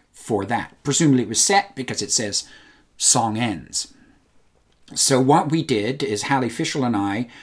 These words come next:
when we were doing this in classrooms and at, uh, seminars and things, we took, uh, several of Henry Lawes's other songs. I think we used, uh,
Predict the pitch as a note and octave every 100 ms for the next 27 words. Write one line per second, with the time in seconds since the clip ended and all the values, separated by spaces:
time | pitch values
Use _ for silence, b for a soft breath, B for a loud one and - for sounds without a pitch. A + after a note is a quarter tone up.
0 | B - G2+ G2 G2 G2 F2+ F#2 F2+ E2+
1 | F2+ - D#2+ F2 - G#2+ G#2+ - C3 A2
2 | G2+ G#2+ G#2+ F#2 F2 F2 _ - F2 E2
3 | D#2+ - B2 A2+ G#2 A2 G#2+ G#2+ G2 G#2+
4 | G#2 - B B B B - G2+ C#3+ D3
5 | C#3+ - - - F3+ - - - - _
6 | _ _ _ - A#2 A2 - - F#3+ F3
7 | D#3 C#3+ C#3 B2+ A#2 A2 - A2+ C#3 C3
8 | B2 A#2 A#2 G#2+ A2 G#2 - _ _ -
9 | F3+ F#3+ D3 - G2 E2+ G2+ D3 D3 -
10 | G2+ C3+ B2 A2+ G#2 G#2 G2+ G2 - G#2
11 | F#2